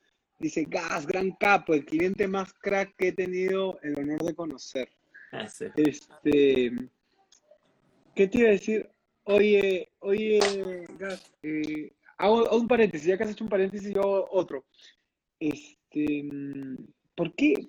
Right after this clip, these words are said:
Speaker 1: por qué nuestra marca, mm,
Speaker 2: ¿Nuestra marca cuál?
Speaker 1: Locos por la Cuerda.
Speaker 2: Ah, fue fuchi, ya.
Speaker 1: <laughs> No, no, no, digamos,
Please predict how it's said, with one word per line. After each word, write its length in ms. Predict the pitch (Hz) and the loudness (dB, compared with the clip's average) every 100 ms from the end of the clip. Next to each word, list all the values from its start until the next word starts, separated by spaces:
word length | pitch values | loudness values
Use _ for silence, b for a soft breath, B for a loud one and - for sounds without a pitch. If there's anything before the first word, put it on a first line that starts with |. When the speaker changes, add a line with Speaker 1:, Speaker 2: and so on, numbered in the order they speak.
| - | 0
Speaker 1:
por 180 | 185 175 | 0 2
qué 100 | 240 | 4
nuestra 400 | 254 254 - 180 | 4 2 0 0
marca, 720 | 170 196 190 - 185 190 226 _ _ _ - - - - _ _ | 4 4 4 2 -2 0 -4 _ _ _ -16 -16 -14 -18 _ _
mm, 840 | 165 175 180 175 165 160 165 160 - | -10 -6 -4 -4 -2 -4 -6 -8 -4
Speaker 2:
¿Nuestra 300 | 147 143 135 | -4 -2 0
marca 300 | 147 156 151 | 0 2 2
cuál? 280 | 127 101 101 _ _ _ _ _ _ _ _ _ _ - | 2 0 -6 _ _ _ _ _ _ _ _ _ _ -8
Speaker 1:
Locos 360 | 151 156 160 190 | 0 2 2 0
por 160 | - | 0
la 100 | 151 120 | 0 2
Cuerda. 320 | 139 104 104 _ _ _ _ - | 2 0 -6 _ _ _ _ -6
Speaker 2:
Ah, 420 | 127 175 202 185 | -2 0 -2 -4
fue 100 | - 185 | -8 -10
fuchi, 300 | 147 - 185 | -10 -10 -6
ya. 100 | - | -2
Speaker 1:
<laughs> 680 | - - 240 - 220 202 - 180 180 147 | 0 0 2 2 0 -2 -6 -10 -10 -6
No, 240 | 156 202 208 | 0 2 2
no, 420 | 196 196 214 214 | 4 6 6 4
no, 140 | 220 | 2
digamos, 260 | 220 190 | 2 2